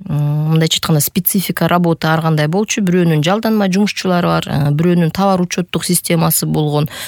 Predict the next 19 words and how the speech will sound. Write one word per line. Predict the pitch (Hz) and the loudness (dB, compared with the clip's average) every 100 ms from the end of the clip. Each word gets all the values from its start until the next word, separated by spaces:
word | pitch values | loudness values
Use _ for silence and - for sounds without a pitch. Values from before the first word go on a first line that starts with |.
| - - | -14 -2
бирөө | 160 160 156 | 2 4 2
агенттик, | 170 190 185 - 180 - | 2 0 -2 -4 -8 -4
э, | 147 147 151 | -2 0 0
сүйлөшүүлөр | 151 208 196 - 180 175 | 0 2 2 2 0 2
менен | 175 165 160 | 2 2 2
иш | 160 165 | 0 -2
алып | 156 | -2
барган. | 156 151 151 156 - - - _ | -2 -2 -2 -4 -10 -20 -20 _
Э, | 156 143 139 139 | 0 2 4 2
ушундай | 151 190 190 190 180 | 2 2 2 2 2
бир, | 170 - | -2 -2
м, | 151 143 143 143 143 139 139 | -2 0 0 -2 -2 -2 -2
причиналарга | - - 180 180 175 175 | -4 -2 2 2 2 0
байланыштуу | 165 175 185 185 180 - - 254 | 0 2 2 2 0 -2 -4 -2
программалык | - 190 196 190 180 160 | 0 0 2 2 2 0
К | - 180 | -2 -2
К | 190 175 | 0 0
Мди | 175 170 | 0 0
дагы, | 175 180 226 | 0 0 -2